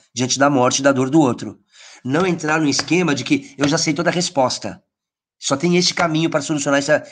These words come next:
essa doença. Você tem que ser capaz de pensar fora da casinha. Tudo bem? E aí, vamos pensar um pouquinho, bebê? Peguei no pé de vocês até agora, né? Pouquinho. Agora vamos também ser solidário com vocês.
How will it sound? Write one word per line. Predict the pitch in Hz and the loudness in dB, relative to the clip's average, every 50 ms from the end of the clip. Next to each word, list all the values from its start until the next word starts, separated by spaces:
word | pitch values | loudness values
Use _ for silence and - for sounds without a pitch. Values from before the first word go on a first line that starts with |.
| - - | -18 -12
essa | - - 147 | -6 -6 -4
doença. | 139 147 151 135 120 117 - - 113 98 95 _ _ _ _ _ _ _ _ _ _ _ _ _ _ | 0 2 2 2 2 0 -2 -4 -8 -8 -10 _ _ _ _ _ _ _ _ _ _ _ _ _ _
Você | - - - | -18 -10 -10
tem | 135 | -8
que | 131 - | -8 -6
ser | 147 139 - _ _ - - | -8 -10 -12 _ _ -14 -10
capaz | 147 131 - 139 143 156 156 | -10 -6 -4 -4 -4 -4 -4
de | - | -4
pensar | - 180 170 160 - 156 | -4 -4 -4 -4 -4 -8
fora | 156 - 160 165 | -6 -6 -8 -6
da | 160 175 | -6 -6
casinha. | 202 240 220 196 175 139 113 110 - _ _ _ _ _ _ _ _ _ _ _ _ | -6 -6 -2 -2 -2 -2 -4 -6 -12 _ _ _ _ _ _ _ _ _ _ _ _
Tudo | - - - | -12 -4 0
bem? | 151 226 427 440 - - _ _ _ _ _ _ _ _ _ _ - _ _ _ _ _ _ _ _ - _ _ _ _ _ _ _ _ _ _ _ _ _ _ _ _ _ _ _ _ _ _ _ _ _ _ | 2 2 0 0 -8 -14 _ _ _ _ _ _ _ _ _ _ -20 _ _ _ _ _ _ _ _ -20 _ _ _ _ _ _ _ _ _ _ _ _ _ _ _ _ _ _ _ _ _ _ _ _ _ _
E | 92 87 | -20 -18
aí, | 85 85 113 123 | -14 -10 -10 -8
vamos | 113 110 107 | -8 -8 -10
pensar | - 101 - - - | -10 -12 -14 -14 -14
um | |
pouquinho, | - 92 - 170 160 139 | -14 -8 -6 -6 -4 -4
bebê? | 117 98 87 - _ _ _ _ _ _ _ _ _ _ _ _ _ _ _ | -6 -10 -12 -16 _ _ _ _ _ _ _ _ _ _ _ _ _ _ _
Peguei | - 120 110 131 131 | -6 -4 -2 -2 0
no | 131 127 120 | 0 0 0
pé | 113 123 113 | 0 0 -2
de | 110 110 | 0 -2
vocês | 117 107 - 117 104 107 | -4 -2 -2 -4 -4 -4
até | - 123 | -4 -6
agora, | 113 101 113 151 175 151 | -4 -2 0 0 0 2
né? | 139 143 | 0 -2
Pouquinho. | - - 113 - - 196 190 139 110 - - - | -2 -4 -8 -2 0 0 2 0 -2 -4 -8 -6
Agora | 107 147 160 | -2 0 0
vamos | 156 165 156 127 | 2 0 0 -2
também | - 123 113 131 120 92 85 - _ _ _ | -4 -2 -2 -2 -2 -4 -8 -14 _ _ _
ser | - - | -10 -8
solidário | 117 - 127 117 113 117 113 113 107 | -4 -4 -2 -2 -2 -2 -2 -4 -4
com | 113 110 | -6 -6
vocês. | 107 104 - 147 135 107 - - - - | -6 -2 0 2 2 0 -2 -6 -10 -14